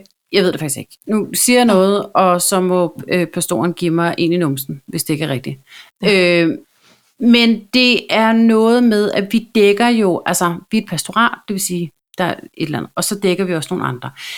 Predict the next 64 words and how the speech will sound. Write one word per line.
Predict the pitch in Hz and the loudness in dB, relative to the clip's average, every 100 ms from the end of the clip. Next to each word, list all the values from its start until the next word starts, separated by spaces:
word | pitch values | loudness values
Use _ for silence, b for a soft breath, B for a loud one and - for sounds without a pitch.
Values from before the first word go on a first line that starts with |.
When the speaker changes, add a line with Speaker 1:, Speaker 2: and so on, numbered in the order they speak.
| B - | B -2
Speaker 1:
Jeg | 226 185 | -2 2
ved | 190 202 | 2 2
det | 208 | 0
faktisk | 160 135 - - | -4 -6 -6 -4
ikke, | 131 | -6
Paj. | - 131 - | -6 -12 -8
Nogle | 208 233 269 | 0 2 2
gange | 247 214 | 2 0
er | 214 | 2
det | 214 | 0
ni | 196 | -2
tredive, | - 196 214 | -2 0 0
nogle | 226 214 | 0 0
gange | 208 190 | 0 0
er | |
det | 175 175 | 0 0
elleve, | 190 226 | 0 0
nogle | 220 214 | 0 0
gange | 208 196 | -2 0
har | 196 | -2
vi | 190 | -2
to | - 196 196 | -4 -4 -4
pastorater, | 214 196 185 180 | -6 -4 -4 -2
nogle | 190 185 | -2 -2
gange | 180 | -2
har | 170 | -4
vi | 175 | -4
en. | 180 196 B B _ | -4 -4 B B _
Jeg | - - - | -12 -6 -4
aner | 160 156 160 | -2 -2 -2
det | |
ikke. | 113 - - _ _ _ | -2 -8 -18 _ _ _
Øh, | 180 170 | 0 2
Speaker 2:
Ej. | 190 | 2
Speaker 1:
det | 202 | 2
er | 196 | 2
sådan, | 202 170 | 0 0
så | 190 | -2
timeantallet | 190 180 175 185 - - | -2 0 0 -2 -4 -4
kommer | 170 156 | -6 -6
til | - | -4
at | 135 | -4
gå | |
op. | 131 | -4
Jeg | 165 | -2
ved | 160 | -2
det | 131 | -2
ikke. | 123 - _ _ - | -6 -12 _ _ -4
Jeg, | - - | -2 0
jeg | |
Speaker 2:
Det | 302 | 0
Speaker 1:
ved, | - | 2
Speaker 2:
er | 254 | 2
Speaker 1:
jeg | 262 | 2
ved | |
det | - | 4
Speaker 2:
for, | 254 | 4
Speaker 1:
faktisk | 247 247 | 2 2
ikke. | 254 | -2
Speaker 2:
at | - | 0
alle | 226 214 247 | 2 2 2
kan | - 247 | -2 -4
komme | - 226 214 | -2 0 0
til. | - 208 | 0 0